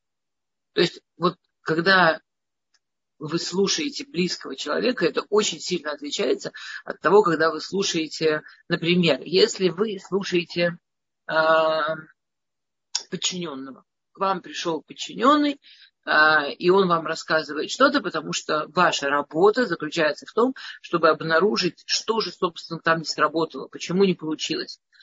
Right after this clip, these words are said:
И ваши уши, уши настроены на то, где можно понять, где он ошибся, чтобы это ему, э, отразить, чтобы он смог в следующий раз сделать правильно. Он для этого пришёл, вы для этого тут сидите, вы всё равно наверняка понимаете, что для того, чтобы он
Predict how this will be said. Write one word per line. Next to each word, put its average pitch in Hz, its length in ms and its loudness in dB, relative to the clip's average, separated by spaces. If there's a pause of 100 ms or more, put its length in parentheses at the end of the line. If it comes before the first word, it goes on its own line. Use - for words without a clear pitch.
(440)
И 180 80 0
ваши 208 320 6
уши, 269 380 2
уши 254 260 0
настроены 233 800 4
на 170 140 2
то, 262 460 2
где 202 360 0
можно 156 600 -2 (680)
понять, 185 460 6
где 160 300 -2
он 151 200 -6
ошибся, 254 440 -6
чтобы 160 280 -2
это 156 140 -2
ему, 147 440 -4 (480)
э, 156 60 -6
отразить, 151 960 0
чтобы 165 340 -6
он 269 140 -2
смог 240 260 -4
в - 40 -14
следующий 175 280 -4
раз 175 140 -2
сделать 165 240 -8
правильно. 135 380 0 (300)
Он 220 260 10
для 156 140 2
этого 151 320 -4
пришёл, - 480 -2 (200)
вы 190 260 4
для 151 160 2
этого 139 280 -6
тут 151 160 -14
сидите, 247 400 0 (240)
вы 208 100 -2
всё 185 160 0
равно 160 320 0
наверняка 160 420 -2
понимаете, 180 460 -2
что 165 80 -10
для - 60 -16
того, 170 120 2
чтобы 170 220 -4
он 175 80 -4